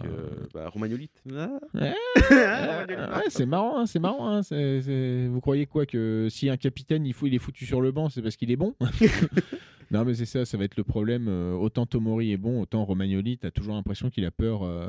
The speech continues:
Speaker 2: de se faire mal.
Speaker 1: Dommage pour un défenseur, quand même.
Speaker 2: Ouais, c'est ça.
Speaker 1: <laughs>
Speaker 2: Bah
Speaker 1: Dommage
Speaker 2: non,
Speaker 1: pour un
Speaker 2: non, mais c'est,
Speaker 1: défenseur.
Speaker 2: c'est, c'est vraiment, enfin voilà, c'est, c'est vraiment, euh, c'est vraiment dommage pour, euh, l'A C Milan qui pouvait, euh, bah, grâce, euh,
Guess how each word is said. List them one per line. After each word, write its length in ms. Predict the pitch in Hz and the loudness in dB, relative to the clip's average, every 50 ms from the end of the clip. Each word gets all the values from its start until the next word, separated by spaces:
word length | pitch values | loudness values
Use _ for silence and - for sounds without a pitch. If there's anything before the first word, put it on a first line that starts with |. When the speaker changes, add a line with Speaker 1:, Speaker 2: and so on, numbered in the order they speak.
| 98 92 87 85 87 85 82 | -6 -6 -6 -6 -6 -6 -6
Speaker 2:
de 120 | - 92 | -4 -4
se 140 | - - - | -4 -4 -4
faire 160 | 107 95 92 | -4 -2 -2
mal. 360 | 98 113 131 151 147 120 92 90 - _ _ _ _ _ _ _ - - - - 92 | -2 0 0 0 0 0 -2 -4 -6 _ _ _ _ _ _ _ -20 -20 -18 -14 -10
Speaker 1:
Dommage 200 | 104 117 123 - - | -6 -6 -6 -6 -6
pour 80 | 104 | -8
un 20 | 98 | -8
défenseur, 340 | 95 87 98 - - - _ | -8 -12 -16 -18 -18 -18 _
quand 80 | - 64 - | -18 -16 -8
même. 80 | - - | -4 -2
Speaker 2:
Ouais, 100 | 92 92 | -2 -2
c'est 200 | 135 - - - | -4 -2 0 2
ça. 80 | - - | 2 2
Speaker 1:
<laughs> 640 | - - - 175 196 180 196 196 - 190 - 175 - - - - _ _ - _ _ _ _ _ _ _ _ - - 240 294 254 - - - | 2 2 4 6 6 8 6 6 4 0 -4 -6 -8 -8 -10 -20 _ _ -20 _ _ _ _ _ _ _ _ -16 -10 -2 0 0 2 2 2
Speaker 2:
Bah 0 | |
Speaker 1:
Dommage 260 | 98 - - 143 110 | 2 4 4 4 4
Speaker 2:
non, 140 | 113 120 123 | 2 0 0
Speaker 1:
pour 100 | 120 - | 2 0
un 40 | 98 | 0
Speaker 2:
non, 60 | 98 | 0
mais 120 | 95 92 95 | 0 -2 -4
c'est, 160 | - - 98 | -4 -4 -6
Speaker 1:
défenseur. 100 | 85 78 | -4 -2
Speaker 2:
c'est, 180 | - 101 98 95 | -2 -2 -2 -2
c'est 160 | - - 120 | -2 -4 -2
vraiment, 340 | 110 113 120 131 135 139 143 | 0 0 0 0 0 0 -2
enfin 180 | 131 - 131 | -2 0 0
voilà, 220 | 131 147 156 160 147 | 0 2 2 0 0
c'est, 760 | - - - 123 117 113 110 110 110 107 107 107 110 110 107 | -2 0 0 0 2 2 2 2 2 2 2 2 2 0 0
c'est 180 | 107 - - 120 | -2 -2 -4 -2
vraiment, 520 | 110 110 117 123 131 131 131 131 131 127 123 | 0 0 0 0 0 0 0 0 0 0 -2
euh, 580 | 123 123 120 120 120 117 117 117 113 113 110 | -2 -2 -2 0 0 0 0 0 0 0 0
c'est 160 | 110 - - 117 | -2 -2 -4 -2
vraiment 240 | 113 113 117 120 | 0 0 0 0
dommage 400 | 117 120 120 123 135 139 135 - | 0 0 0 2 0 0 -2 -4
pour, 260 | - - 120 113 110 113 | -4 -2 -2 0 0 2
euh, 180 | 110 110 110 110 | 2 0 0 0
l'A 100 | 113 107 | -2 -2
C 140 | - - | -4 -4
Milan 260 | 117 113 123 147 156 147 | -4 -2 -2 -2 -2 -4
qui 160 | - - - | -4 -8 -12
pouvait, 460 | - - 110 104 107 117 117 120 117 | -12 -8 -6 -2 0 0 2 2 0
euh, 180 | 110 104 101 95 | 0 0 -2 -2
bah, 140 | 90 92 | -4 -4
grâce, 420 | 90 87 98 104 110 110 - - - 113 | -6 -4 -2 -2 -2 -2 -4 -4 -4 -2
euh, 800 | 104 101 101 98 98 95 95 92 95 95 92 90 95 101 101 | -2 0 0 0 -2 -2 -2 -2 -2 -4 -4 -4 -4 -6 -6